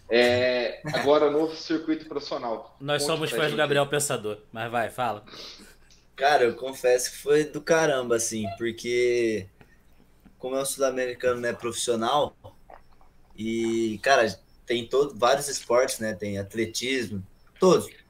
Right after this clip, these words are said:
Speaker 3: que nem no, como se fosse umas Olimpíadas mesmo, só que no caso é o sul-americano.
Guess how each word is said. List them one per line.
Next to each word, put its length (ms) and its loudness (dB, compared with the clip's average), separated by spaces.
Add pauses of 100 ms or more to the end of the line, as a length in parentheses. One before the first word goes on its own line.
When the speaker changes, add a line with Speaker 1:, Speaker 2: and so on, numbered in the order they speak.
(300)
Speaker 3:
que 100 -6
nem 160 -2
no, 160 -6
como 220 -8
se 80 -10
fosse 200 0
umas 200 2
Olimpíadas 580 0
mesmo, 360 0 (520)
só 240 4
que 220 -4
no 180 -8
caso 260 0
é 40 4
o 40 0
sul-americano. 800 0